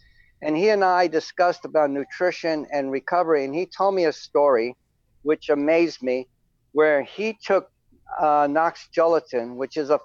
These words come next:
form of collagen, not hydrolyzed, and he started taking it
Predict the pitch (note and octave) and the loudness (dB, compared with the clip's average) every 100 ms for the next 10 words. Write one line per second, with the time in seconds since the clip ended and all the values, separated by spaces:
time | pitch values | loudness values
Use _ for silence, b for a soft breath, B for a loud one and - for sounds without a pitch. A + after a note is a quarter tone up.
0 | - F3 E3+ D3+ - - F#3 F#3 C3 - | 0 0 2 0 -4 -2 0 2 0 -4
1 | A2+ A#2+ D#3+ E3+ - F#3+ F#3+ C3 A#2 A2+ | -8 -2 -2 -2 -2 -2 0 -2 0 0
2 | B2 - _ _ _ _ _ - C#3 D#3 | -2 -8 _ _ _ _ _ -8 -4 -4
3 | D3 - F#3 F#3 - D#3+ D#3 D3+ D3 | -6 0 0 0 -4 -8 -6 -6 -6